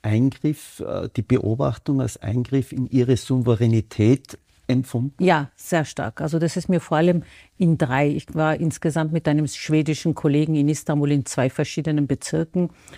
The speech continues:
Speaker 2: unterwegs, äh, und, äh, ich würd, also in, in, in, äh, Verzeihung, in fünf verschiedenen, äh, Wahllokalen und in dreien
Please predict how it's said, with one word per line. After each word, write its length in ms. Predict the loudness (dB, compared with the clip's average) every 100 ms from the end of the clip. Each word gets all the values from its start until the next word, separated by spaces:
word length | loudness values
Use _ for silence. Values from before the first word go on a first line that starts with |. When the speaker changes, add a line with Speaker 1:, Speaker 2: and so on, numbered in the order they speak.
| -20 -4
Speaker 2:
unterwegs, 720 | -2 2 2 4 2 0 -10 -20 -20 -12
äh, 340 | -4 -2 -2 -4
und, 400 | -2 0 0 0
äh, 180 | 0 0
ich 280 | 0 -6 -8
würd, 240 | -10 -8
also 220 | -6 -4 -2
in, 300 | 0 0 0
in, 280 | 0 0 0
in, 480 | -2 -4 -2 -6 -10 _ _
äh, 140 | 0 2
Verzeihung, 400 | 0 2 2 2
in 180 | 2
fünf 320 | 0 2 2 4
verschiedenen, 640 | 0 2 0 2 2 2
äh, 160 | 0
Wahllokalen 640 | 2 2 2 0 0 0 0
und 220 | -2 -2
in 160 | -2 0
dreien 500 | 0 2 2 2